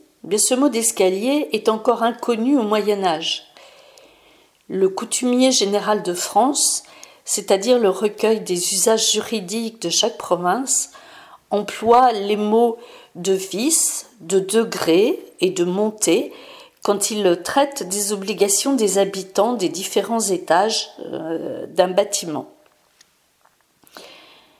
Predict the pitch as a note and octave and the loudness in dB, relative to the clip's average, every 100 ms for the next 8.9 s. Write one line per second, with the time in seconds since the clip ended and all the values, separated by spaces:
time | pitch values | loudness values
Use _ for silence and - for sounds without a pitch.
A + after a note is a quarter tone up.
0 | _ _ _ _ _ _ _ _ _ _ | _ _ _ _ _ _ _ _ _ _
1 | _ - G#3 A3+ A3 G#3+ G3 A3 D4 D#4+ | _ 0 2 4 2 0 0 0 2 2
2 | - F#3+ G3 G#3 G#3+ G#3 G#3+ G#3 G#3 - | 2 0 0 0 -2 -2 -4 -2 -2 -2
3 | A#3+ G3+ F#3+ F#3+ A#3 A#3+ A3+ G#3+ F3+ G3+ | 0 0 0 -2 0 2 2 0 -2 -4
4 | G3 G3+ G3 F#3+ F#3+ G#3 F#3 F#3+ G3+ G#3+ | -8 -6 0 0 0 0 2 2 2 2
5 | G3+ E3+ E3 F3 E3+ F3+ E3 - - F3+ | 0 -4 -4 -6 -4 -2 -2 -2 -2 -4
6 | D#3+ - D#3+ A3 A#3 E3 F#3+ - C#3 C3 | -2 -2 0 0 0 0 -2 -4 -6 -10
7 | C3+ - F#3 G3 G#3 G3 G3 - F3 F#3 | -12 -2 -2 0 0 0 -2 0 0 2
8 | E3+ E3 - - F3 - B3+ D4+ G3+ | 2 2 -2 -4 -6 -2 0 2 -2